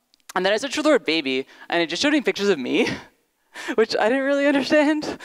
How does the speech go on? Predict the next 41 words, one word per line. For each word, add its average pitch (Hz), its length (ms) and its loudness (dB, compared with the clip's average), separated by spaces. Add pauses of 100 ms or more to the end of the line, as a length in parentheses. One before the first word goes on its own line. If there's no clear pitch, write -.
(200)
Like, 208 180 2
there 208 140 4
were, 226 140 2
like, 226 160 0
only 185 240 -2
two 202 180 -2
babies 131 480 0
and 143 260 0
almost 139 320 0
zero. 127 360 2 (1400)
Uh, 123 320 -2 (160)
yeah, 131 240 0
it 135 120 0
was 151 100 0
just, 160 120 -2
like, 185 120 0 (520)
all 143 220 2
me. 131 320 -6 (420)
So, 175 100 0
like, 180 120 2
that's 202 160 0
kinda 240 200 0
weird. 123 260 2 (640)
Um, - 140 0
so 226 100 4
I 226 40 4
want 240 180 -2
to 320 60 2
know 349 80 6
what 330 60 6
was 247 120 2
going 190 240 0
on, 131 340 -2 (640)
and, 175 100 2
like, 180 120 0
something 170 260 -2
about 175 180 0
how 180 100 0
neural 156 180 0
networks 135 340 -2
work. 127 320 -2